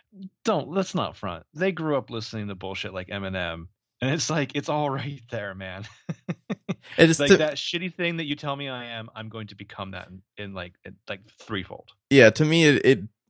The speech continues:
Speaker 2: it, I don't really have to, I, I mean, maybe I'm just, uh,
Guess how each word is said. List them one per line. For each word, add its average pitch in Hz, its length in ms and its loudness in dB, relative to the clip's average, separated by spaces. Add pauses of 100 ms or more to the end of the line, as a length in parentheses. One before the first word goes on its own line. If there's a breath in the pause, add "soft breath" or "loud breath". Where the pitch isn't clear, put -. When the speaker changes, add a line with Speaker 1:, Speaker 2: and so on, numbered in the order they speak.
(220)
Speaker 2:
it, 101 200 6
I 120 80 10
don't 139 240 6
really 123 300 6
have 110 240 8
to, 92 500 -2 (380)
I, 117 160 6
I 107 100 6
mean, 123 140 4
maybe 127 260 8
I'm 107 140 8
just, 98 240 0
uh, 92 340 4